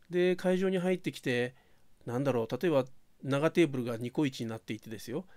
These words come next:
そこの上に、あの、模造紙が置いてあって、そしてそこの前に付箋があると。あの、七センチ角の付箋がピピッと置いてある。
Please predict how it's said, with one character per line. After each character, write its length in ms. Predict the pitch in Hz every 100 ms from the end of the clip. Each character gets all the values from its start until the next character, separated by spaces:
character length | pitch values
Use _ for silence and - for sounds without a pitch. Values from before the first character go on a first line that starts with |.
| -
そ 160 | 160
こ 60 | 156
の 140 | 160
上 140 | 151 147
に、 240 | 143 147 - -
あ 80 | 139
の、 300 | 127 127 131 - -
模 160 | 147 151
造 160 | 190
紙 160 | 147 120
が 60 |
置 80 | 110
い 40 | -
て 60 |
あ 60 | 110
っ 20 |
て、 300 | - 101 - - - -
そ 140 | -
し 60 | 170
て 220 | 180 160
そ 120 | 147
こ 140 | 156 165
の 260 | 160 156
前 220 | 151 151 120
に 180 | 113
付 180 | 113 -
箋 240 | - 208 185
が 300 | 180 170 180
あ 80 | 147
る 80 | 120
と。 100 | - -
あ 80 |
の、 80 | 131
七 240 | 147 160 170
セ 120 | 175
ン 60 |
チ 80 | 160
角 180 | 123 110
の 60 | 107
付 120 | 123
箋 160 | 156 143
が 80 |
ピ 100 | 139
ピ 120 | 135 -
ッ 20 |
と 80 | 110
置 80 |
い 20 | 113
て 80 |
あ 80 |
る。 60 | 120